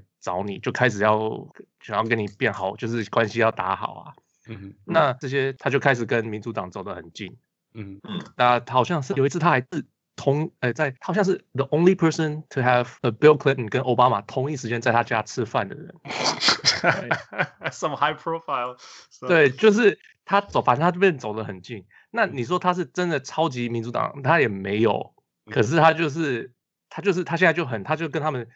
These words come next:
Speaker 1: 关系就打得好。那反正你关系打得好，那你的生意就可以做得好。
Speaker 2: 做事情就是方便。
Speaker 1: 对啊，就是方便，就是这样子。那其实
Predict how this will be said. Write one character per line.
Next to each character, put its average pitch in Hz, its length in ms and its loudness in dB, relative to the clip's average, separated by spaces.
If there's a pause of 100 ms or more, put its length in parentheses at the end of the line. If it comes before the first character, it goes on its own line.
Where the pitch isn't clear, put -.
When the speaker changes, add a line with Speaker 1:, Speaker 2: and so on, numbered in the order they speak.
(160)
Speaker 1:
关 143 180 4
系 139 100 -6
就 139 60 -4
打 98 200 -2
得 92 80 -4
好。 98 200 -10
那 90 100 -4
反 120 140 -4
正 156 120 -4
你 120 80 -6
关 139 160 -2
系 135 100 -2
打 110 120 4
得 104 100 4
好， 95 180 0
那 120 60 -6
你 110 80 -4
的 104 60 -8
生 120 240 -6
意 120 60 -4
就 120 100 -2
可 107 100 2
以 - 40 4
做 113 180 -2
得 110 80 4
好。 107 140 -2
Speaker 2:
做 123 80 -4
事 123 60 -6
情 127 40 -10
就 117 40 -14
是 - 40 -10
方 113 180 -6
便。 - 0 -
Speaker 1:
对 151 220 6
啊， 139 80 4
就 139 160 -2
是 143 160 2
方 120 380 0
便， 113 240 2
就 139 120 -8
是 135 100 -6
这 127 120 -4
样 110 120 -2
子。 110 120 -14
那 160 100 0
其 143 140 -2
实 135 180 -2